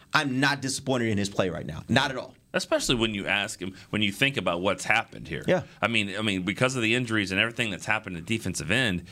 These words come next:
Speaker 2: Micah's been taken away from the linebacker spot, and he's had to play more, especially in the nickel. Keanu Neal's out,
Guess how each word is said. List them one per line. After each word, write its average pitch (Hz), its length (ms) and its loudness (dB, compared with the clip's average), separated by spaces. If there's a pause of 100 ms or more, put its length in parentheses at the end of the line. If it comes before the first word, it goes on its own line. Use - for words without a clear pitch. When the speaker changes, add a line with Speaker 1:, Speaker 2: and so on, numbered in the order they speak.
(220)
Speaker 2:
Micah's 107 400 0
been 92 180 -4
taken - 300 -2
away 95 260 0
from 120 160 -6
the 135 80 0
linebacker 135 480 -2
spot, 80 320 -10 (220)
and 107 180 0
he's 131 260 2
had 110 220 0
to 113 60 -6
play 117 260 0
more, 117 220 0
especially 127 420 -2
in 123 80 0
the 120 80 0
nickel. 80 320 -2
Keanu 139 420 0
Neal's 143 360 0
out, 147 280 2